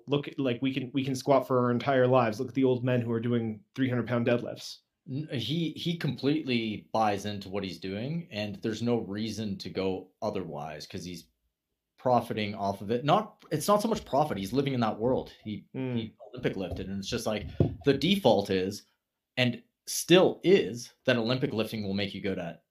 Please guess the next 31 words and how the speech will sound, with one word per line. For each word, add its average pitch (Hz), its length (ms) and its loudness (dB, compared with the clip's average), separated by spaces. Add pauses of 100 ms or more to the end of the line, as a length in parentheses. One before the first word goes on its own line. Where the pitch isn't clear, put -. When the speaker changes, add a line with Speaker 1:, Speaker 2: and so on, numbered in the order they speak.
(140)
Speaker 2:
everything. 104 440 2 (180)
Basically, 110 440 2
like, 95 240 -2
start, 117 440 0
because 117 440 -2
you 110 400 -8
snatch 123 420 -4
hard, 110 440 0
you're, 104 320 -6 (300)
uh, 95 460 0 (800)
forty 160 260 4
times 120 320 0
gonna 123 140 0
go 113 180 2
down, 104 340 -2
you're 104 80 -8
gonna 113 120 -6
be 123 100 -4
more 131 240 0
powerful, 127 480 0
more 127 220 0
explosive, 123 920 0 (240)
uh, 139 100 -6
mobility, 131 880 2 (160)
stability, 113 1080 4
all, 151 300 6
it, 127 100 -2
it 139 240 0
gets 170 200 4
you 98 100 -2
everything, 156 340 -2